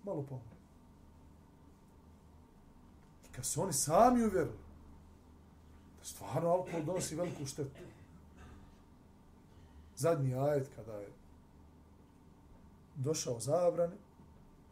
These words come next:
kad su već spremili, kad su već očistili neki, kad su vidjeli ovi, aha, pa čekaj, eno, ona, ta i ta kuća već izba-, izbacila alkohol, iako nije zabranjeno u potpunosti.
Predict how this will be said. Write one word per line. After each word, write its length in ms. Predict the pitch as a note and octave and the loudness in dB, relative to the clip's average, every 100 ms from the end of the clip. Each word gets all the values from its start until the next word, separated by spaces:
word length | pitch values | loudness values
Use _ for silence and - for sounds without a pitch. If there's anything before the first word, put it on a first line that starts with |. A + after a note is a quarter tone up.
| - | -14
kad 100 | - | -10
su 120 | A#2 | -6
već 160 | C3 | -6
spremili, 540 | - - E3 E3+ E3 E3 | -6 0 0 2 -2 -8
kad 100 | - | -14
su 120 | - B2+ | -12 -8
već 200 | C3 D#3+ | -6 -6
očistili 500 | F3+ D3+ C3 E3+ D#3+ | -6 -6 -6 -6 -4
neki, 420 | E3 - D#3+ C3+ | -4 -4 -8 -10
kad 140 | B2+ | -10
su 120 | - | -6
vidjeli 240 | C3+ D3+ D#3 | -4 -2 -2
ovi, 300 | D#3+ D#3+ D3 | -2 -2 -4
aha, 240 | B2+ - G3 - | -6 -10 -12 -16
pa 60 | F3+ | -16
čekaj, 280 | - - E3+ C#3+ - - - - - - - | -18 -12 -12 -12 -16 -20 -20 -20 -20 -20 -10
eno, 240 | E3 F3+ F3+ - | -6 -4 -4 -2
ona, 180 | F#3 F3+ F#3 C3+ | 2 2 2 2
ta 180 | F#3 F3+ | 2 2
i 80 | |
ta 200 | F#3 F3 | 4 4
kuća 220 | F3+ C#3+ F3 | 2 -4 -2
već 180 | D3+ | -2
izba-, 260 | E3+ F3 E3+ | -4 -2 -2
izbacila 400 | F#3 F3 C#3+ D#3+ | -2 -4 -2 -2
alkohol, 360 | D#3+ D#3 D3+ D3+ | -2 -2 -2 0
iako 260 | D#3+ C#3+ D#3+ | 0 0 0
nije 180 | D#3 | 2
zabranjeno 420 | C#3 D3 C#3+ C#3+ C3 | 4 4 2 2 0
u 40 | |
potpunosti. 600 | C#3+ C3+ C#3 C3+ - C3 | -2 -4 -4 -4 -4 -10